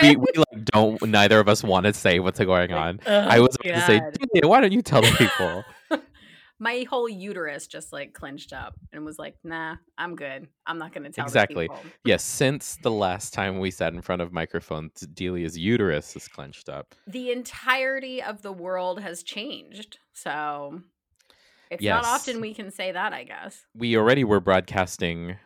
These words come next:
Speaker 1: you know, recording remotely, uh, but now so is the rest of the world,
Speaker 2: Yeah.
Speaker 1: um, as we deal with, uh, quarantine time.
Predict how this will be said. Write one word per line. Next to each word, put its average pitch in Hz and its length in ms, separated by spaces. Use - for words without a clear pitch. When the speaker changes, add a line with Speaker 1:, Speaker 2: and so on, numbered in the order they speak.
Speaker 1:
you 104 120
know, 92 100
recording 87 460
remotely, 85 760
uh, 82 300
but 78 180
now 90 300
so 104 220
is 107 160
the 120 120
rest 110 280
of 131 80
the 135 100
world, 131 300
Speaker 2:
Yeah. 214 260
Speaker 1:
um, 82 220
as 90 180
we 92 160
deal 87 300
with, 87 240
uh, 78 340
quarantine 90 680
time. 82 580